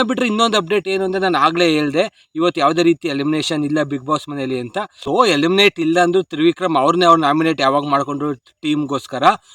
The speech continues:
So Bigg Boss ಅವ್ರ ನಾಮಿನೇಷನ್ ಎಲ್ಲರೂ ಈಸಿಯಾಗಿ ತಗೊಂಡವ್ರೆ ಅಂತ ಪಾಠ ಕಳಿಸ್ಬೇಕು ಅಂತ ಬಾಟಮ್ ಟೂಗೆ ನಮ್ಮ ಐಶ್ವರ್ಯ ಅವರು ಮತ್ತೆ ತ್ರಿವಿಕ್ರಮ್ ಇಬ್ರನ್ನ ಕರೆಸ್ತಾರೆ Bigg Boss ಅವರು.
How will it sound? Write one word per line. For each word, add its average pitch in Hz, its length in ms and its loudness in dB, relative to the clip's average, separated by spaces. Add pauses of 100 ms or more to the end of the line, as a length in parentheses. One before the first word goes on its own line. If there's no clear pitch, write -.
(200)
So 240 80 6
Bigg 190 200 0
Boss 202 240 2
ಅವ್ರ 214 100 2
ನಾಮಿನೇಷನ್ 180 580 2
ಎಲ್ಲರೂ 165 260 2
ಈಸಿಯಾಗಿ 165 340 0
ತಗೊಂಡವ್ರೆ 151 460 0
ಅಂತ 143 140 -4
ಪಾಠ 139 360 -4
ಕಳಿಸ್ಬೇಕು 151 600 -10
ಅಂತ 135 200 -6 (480)
ಬಾಟಮ್ 175 440 4
ಟೂಗೆ 180 220 2
ನಮ್ಮ 170 200 2
ಐಶ್ವರ್ಯ 165 420 2
ಅವರು 160 240 2
ಮತ್ತೆ 170 680 -4
ತ್ರಿವಿಕ್ರಮ್ 165 420 0
ಇಬ್ರನ್ನ 156 260 0
ಕರೆಸ್ತಾರೆ 160 420 -8
Bigg 143 200 -6
Boss 151 300 -2
ಅವರು. 165 280 2